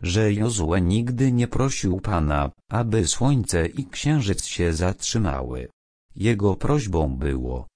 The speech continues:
by światło słoneczne i światło księżyca mogło być wstrzymane, czyli by nie docierało poprzez ciemne, burzowe chmury, wspomniane w jedenastym wersecie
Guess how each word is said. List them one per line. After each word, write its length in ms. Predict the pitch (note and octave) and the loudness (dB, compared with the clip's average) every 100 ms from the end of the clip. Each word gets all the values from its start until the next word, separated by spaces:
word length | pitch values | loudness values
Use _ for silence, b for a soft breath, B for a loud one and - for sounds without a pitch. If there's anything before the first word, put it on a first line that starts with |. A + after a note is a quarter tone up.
| _ - | _ -4
by 240 | E2 F#2 | 0 0
światło 720 | - - A#2+ A2 C#2+ D#2+ E2+ | -2 -4 -2 -2 -2 -2 -2
słoneczne 760 | - E2+ D#2+ F#2 G#2+ - B2 A#2 | -2 -2 0 2 0 0 0 0
i 200 | - F2+ | -4 -6
światło 680 | - - A#2 A2 D2 E2 | -6 -2 -2 -2 -2 -2
księżyca 760 | D2+ - E2+ D#2 G#2 A#2+ D#2+ D#2+ | -4 -2 -2 0 -2 -2 -2 0
mogło 480 | F#2 F2 D#2 E2+ D#2 | 2 0 2 2 2
być 320 | F2 - - | 0 -2 -2
wstrzymane, 920 | - - - F#2+ F2 A#2 F2+ C#2 B1+ - _ | -2 -2 0 0 2 2 0 -2 -6 -14 _
czyli 360 | - D#3+ D3+ B2 | -4 0 0 0
by 180 | F2 | 0
nie 220 | D#2 G#2 B2+ | 2 2 2
docierało 720 | A2 A#2 - G#2 B2 A#2+ E2 | -2 -2 -2 0 0 0 0
poprzez 600 | - G#2+ - G#2 F#2+ - | 0 -4 -2 0 0 -2
ciemne, 680 | - C#3 A2+ D2+ D2 C#2+ - _ - | -2 0 2 2 0 -2 -6 _ -8
burzowe 540 | E2 E2+ F#2 A#2+ B2+ | -4 -2 0 0 0
chmury, 520 | A2+ F2+ E2+ D#2+ D#2+ D#2+ - - | 0 0 2 2 -2 -4 -12 -10
wspomniane 840 | - - G2+ G#2 A#2+ B2+ C3 A2 | -8 -2 2 2 2 2 2 2
w 60 | D#2+ | 0
jedenastym 840 | E2+ E2 E2+ D2 C#2 - D#2 E2 | 0 0 0 0 -2 -2 -2 0
wersecie 800 | E2+ E2+ - F#2 - - B1+ | 0 0 -2 -4 -6 -10 -10